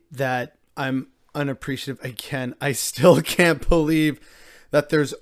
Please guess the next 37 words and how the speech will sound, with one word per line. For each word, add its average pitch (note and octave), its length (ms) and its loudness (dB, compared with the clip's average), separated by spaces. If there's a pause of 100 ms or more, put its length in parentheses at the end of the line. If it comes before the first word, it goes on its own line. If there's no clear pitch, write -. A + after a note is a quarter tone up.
over F3 460 4
two F#3 340 -6
thousand D3 580 0
of A#2+ 140 -6
you. A#2+ 220 -6
Hell, E3+ 200 -2
over G3 220 -2
two A#3+ 120 -10
thousand A#3 360 -4
two A3 160 -4
hundred F#3 580 0 (320)
of D#3+ 220 -2
you E3+ 180 -2
now. B2+ 260 -4
I, D3 280 -4 (680)
like, - 340 -10
I'm D3 220 0
always E3+ 420 2
so C#3 200 -2
bad B2 320 -4
at B2+ 160 -6 (300)
trying B2+ 320 -4
to B2+ 300 -8
show B2+ 560 -4
appreciation C#3+ 880 -6
like D3 240 -6
this, D#3+ 220 -2
but C3+ 320 -4 (640)
please D3 240 -2
believe C#3 400 -2
me C#3 100 0
when C3 160 -2
I B2+ 140 -4
say C3 340 -6
that B2 100 -4
I A#2+ 100 -8
appreciate B2 840 -6